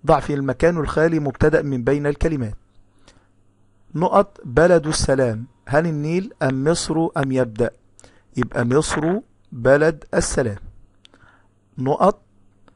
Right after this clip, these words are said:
حق من الحقوق، يبقى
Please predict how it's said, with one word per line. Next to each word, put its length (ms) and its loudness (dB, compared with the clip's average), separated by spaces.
حق 340 0
من 200 -4
الحقوق، 600 0
يبقى 580 0